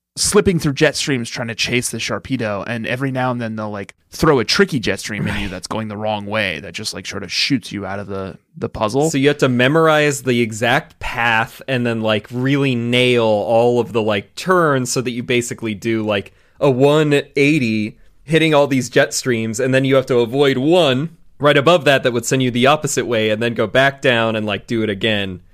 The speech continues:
Speaker 2: And then after, like, I don't know, two or three, like, nailing it,
Speaker 1: Or five
Speaker 2: you
Speaker 1: or
Speaker 2: can
Speaker 1: ten.
Speaker 2: finally, <laughs> yeah.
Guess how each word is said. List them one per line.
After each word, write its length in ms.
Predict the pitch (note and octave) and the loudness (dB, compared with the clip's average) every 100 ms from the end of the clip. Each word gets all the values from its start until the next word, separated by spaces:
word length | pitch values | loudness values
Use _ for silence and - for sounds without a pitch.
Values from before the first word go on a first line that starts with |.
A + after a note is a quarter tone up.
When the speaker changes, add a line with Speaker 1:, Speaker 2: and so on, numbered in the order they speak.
| _ _ _ _ | _ _ _ _
Speaker 2:
And 140 | C#3+ D3 | 0 4
then 160 | C#3 | 4
after, 420 | C3+ B2+ C3 C#3+ | 4 2 2 0
like, 300 | B2 G#2+ G2+ - | 2 2 0 -4
I 80 | B2 | -4
don't 100 | A2+ | -2
know, 140 | F#2+ | -4
two 380 | F#2 - C#3+ D#3+ | -6 0 2 4
or 100 | C3+ | 2
three, 800 | - - A#2+ A2+ A#2 C3 D#3 E3 | 0 -8 -8 -4 -4 -2 -4 -4
like, 240 | B2+ A2+ G#2 | -2 -2 -2
nailing 460 | G#2 G#2 A2 B2+ | -2 0 0 -2
it, 180 | D3 D#3+ | -2 -2
Speaker 1:
Or 60 | - | -6
five 400 | - A2+ G2 B2+ | -10 -8 -4 0
Speaker 2:
you 80 | C3 | 2
Speaker 1:
or 20 | |
Speaker 2:
can 140 | C#3 | 2
Speaker 1:
ten. 260 | A#2+ G#2+ A#2 | 0 -4 0
Speaker 2:
finally, 840 | D3 D#3+ D#3+ E3 D#3 - F#3+ F3 - | 2 4 2 2 2 0 0 -4 0
<laughs> 200 | D#3+ - | -2 0
yeah. 180 | D3+ | -4